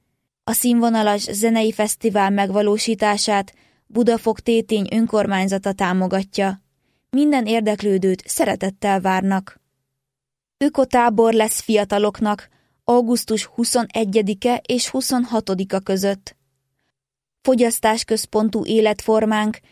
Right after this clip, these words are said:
gyorsuló ütemben éli fel földünk erőforrásait. Az embert vissza kell vezetni valódi szükségleteihez, az élet valódi teljességéhez. Ezt a célt szolgálja az az ifjúsági tábor,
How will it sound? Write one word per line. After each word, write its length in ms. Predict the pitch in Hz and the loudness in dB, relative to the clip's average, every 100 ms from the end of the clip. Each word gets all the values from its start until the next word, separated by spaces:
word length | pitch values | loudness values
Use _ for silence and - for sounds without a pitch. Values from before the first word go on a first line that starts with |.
| _ | _
gyorsuló 600 | - 247 277 - 262 247 247 | -2 2 2 0 0 2 0
ütemben 520 | 240 233 220 220 214 | 0 0 2 0 0
éli 320 | - 233 220 202 | 0 2 2 -2
fel 400 | - 208 208 220 _ _ | 0 2 0 -2 _ _
földünk 500 | - 247 240 240 220 | 0 2 4 0 0
erőforrásait. 1160 | 208 190 190 196 196 185 190 - 190 190 - _ _ _ _ _ _ - | 0 0 -2 0 0 0 -2 -2 -2 -4 -10 _ _ _ _ _ _ -6
Az 140 | 240 | -2
embert 460 | 247 240 240 233 - | 2 2 2 0 -2
vissza 320 | 277 - 285 | -6 -2 -2
kell 200 | 247 226 | 0 2
vezetni 520 | 233 220 220 233 226 | 2 2 0 0 0
valódi 480 | 233 262 240 214 196 | 0 2 2 2 -2
szükségleteihez, 1160 | - 196 - 196 196 196 196 196 202 196 196 - _ _ _ | -4 -6 -2 0 0 -2 -2 0 0 -2 -2 -8 _ _ _
az 160 | - 214 | -6 -6
élet 420 | 233 226 233 240 - | 0 2 2 0 -2
valódi 440 | 220 220 190 190 196 | 0 2 2 0 -2
teljességéhez. 1160 | 202 196 196 202 - 202 185 196 214 196 - - _ _ _ _ _ _ _ - | 0 0 0 -2 -4 -4 -2 -2 0 -2 -6 -14 _ _ _ _ _ _ _ -4
Ezt 260 | 240 - | -4 -2
a 60 | 226 | -4
célt 360 | - 226 220 - | -2 0 0 0
szolgálja 640 | 220 220 220 220 226 220 | 0 0 0 2 0 0
az 180 | 247 262 | 0 0
az 200 | 254 - | 0 -2
ifjúsági 640 | 247 233 220 - 214 196 | -6 -4 -4 -2 -2 -2
tábor, 580 | - 208 208 196 202 202 | -2 -2 0 0 0 -2